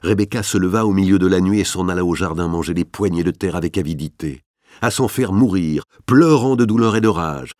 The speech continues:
mastiquant la chair tendre des vers et se brisant les molaires sur les coquilles d'escargot. Elle vomit jusqu'au petit matin.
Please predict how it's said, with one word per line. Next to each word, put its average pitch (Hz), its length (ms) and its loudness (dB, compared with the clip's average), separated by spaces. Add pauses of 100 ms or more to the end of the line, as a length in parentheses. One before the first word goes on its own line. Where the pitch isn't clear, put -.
(160)
mastiquant 135 680 -2
la 117 120 -2
chair - 320 -8
tendre 104 320 -2
des 98 140 0
vers 95 320 0
et 92 80 -2
se - 160 -6
brisant 87 480 -2
les 92 100 0
molaires 80 380 -2
sur - 160 -10
les 76 120 -4
coquilles - 360 -10
d'escargot. - 760 -16 (1120)
Elle 107 180 0
vomit 139 420 0
jusqu'au 120 340 -8
petit 131 300 -10
matin. 107 500 -10